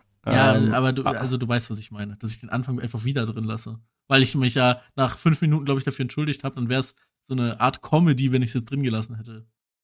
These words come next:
Speaker 2: Ja, aber wir haben, diesmal hatten wir auch nicht so viel vorge-, ach so, du meinst komplett Vorgeplänkel?
Speaker 1: Ja, aber nee,
Speaker 2: Also auch
Speaker 1: alles
Speaker 2: mit dem
Speaker 1: hab ich ja
Speaker 2: Klatschen.
Speaker 1: nicht. Na, ja, ja, es wäre nur das, es wär, beim letzten Mal waren's vierzig Sekunden Stille,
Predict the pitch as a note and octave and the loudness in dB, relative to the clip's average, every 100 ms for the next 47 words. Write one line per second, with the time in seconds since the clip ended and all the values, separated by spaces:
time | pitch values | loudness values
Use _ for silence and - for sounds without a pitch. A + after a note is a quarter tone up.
0 | _ _ A#2 C3 C#3+ C#3+ C3 B2+ B2+ D#3 | _ _ 8 10 12 8 8 4 6 6
1 | C3+ C#3+ C3+ - C3+ C#3 C#3 B2 B2+ - | 2 -10 -6 2 4 6 6 4 4 0
2 | B2 C3+ A#2+ - C3 A2 - - - E3 | 0 0 0 2 2 2 -4 -2 6 8
3 | C3+ C3 - B2 - D3 - A2+ A2 - | 8 6 4 0 6 4 6 4 4 0
4 | A2+ G#2+ B2 D3 - _ _ _ D3 D#3 | 0 2 0 -2 -6 _ _ _ 0 4
5 | D3+ D#3 A2+ E3+ A3 E3+ C#3 C#3+ A2+ A#2+ | 8 8 10 10 10 8 10 8 8 2
6 | A2+ - D3+ D3 - F3+ G#3+ A3+ D3+ C#3 | 0 -6 -4 -4 2 6 8 8 6 4
7 | C#3 D3 D3 D3+ D3 B2 C#3+ - C3+ C3+ | 6 6 8 6 6 2 -2 0 2 0
8 | - D#3 - - D3+ D3 F#3 G#3 G3 D#3 | -6 -16 -14 2 4 6 4 6 6 8
9 | D#3+ F3 - G3+ G#3 G#3 F#3+ F#3+ D#3+ - | 6 6 4 4 4 2 4 4 4 2
10 | F3 A3+ D4 | 6 6 6